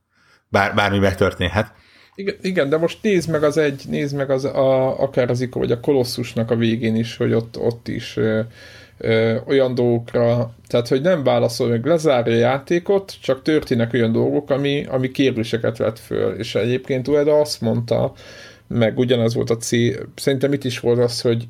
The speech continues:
Speaker 2: hogy a saját sztoridat tedd mellé. Tehát, hogy mindenki töprengjen rajta, nem akarja ezt megmondani, alakíts ki azt. Tehát, hogy, hogy határozd meg, hogy szerinted miért volt úgy, és
Speaker 1: De
Speaker 2: kész, és akkor
Speaker 1: ne-,
Speaker 2: tiéd lesz egy kis
Speaker 1: ez a baj,
Speaker 2: sztori.
Speaker 1: nekem, nekem pont ez nem tetszett.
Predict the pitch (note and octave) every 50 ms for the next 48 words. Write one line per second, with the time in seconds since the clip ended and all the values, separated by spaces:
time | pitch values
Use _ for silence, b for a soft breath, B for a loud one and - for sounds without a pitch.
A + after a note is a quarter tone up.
0 | - - A#2 A#2+ A#2 A#2 A#2+ A#2 - D3 A#2+ A#2 G#2+ G#2+ - - - - - -
1 | B2 A#2 A2 G2+ A2 A2 - - - - - - A2+ A2 G#2 G#2+ A2 A2+ A2+ A2+
2 | A2+ A2+ A2+ A2+ - A#2+ A#2+ C3+ D3+ E3 D#3+ D3 - - A#2+ B2+ C#3 C3+ C3+ C3+
3 | A#2 A#2 A#2+ A#2 A2+ A2+ A2+ C3 C#3 C3+ C3+ - C3+ D3+ D#3 D3 - - B2 A2
4 | A2 A#2 A2 A2 A#2 - - C3+ D3+ D3+ F3 E3 D3+ C#3+ C3 B2+ A#2+ A#2+ - B2
5 | A#2+ A2+ A2+ A#2 A#2 A2+ A#2 A#2+ A2+ A2 A2 A2 A#2+ - - - C#3 B2+ - D#3
6 | C#3+ C#3 - - - C#3+ C#3+ C#3 D3 - E3+ D#3 C#3+ - - - D3 E3+ E3 -
7 | A#2+ A#2 A2+ A2+ G#2 A2 A2+ A2+ A2+ - A#2 A2+ - - B2+ A#2 A#2 G#2 G#2+ -
8 | A#2 G#2+ G#2+ G#2+ G#2+ A2 A2 - - A2+ A2 - B2 A2+ A2+ A#2 A#2 - C#3+ D3
9 | D#3 - A#2 - A#2 - A2+ A#2 - C3 A#2 - D3+ C#3 A#2 G#2 G2+ - G#2+ A2
10 | A2+ - - A2+ A#2 - A#2+ E3+ E3 D#3+ A#2 B2 B2 A#2 A#2 - C#3 C#3+ - D#3+
11 | D3+ - - D#3 C#3 - D#3 D3 - C4 A#3 E3 - G#2+ G2 G#2 G#2 F#2 F#2 -
12 | E2+ - - - F2 -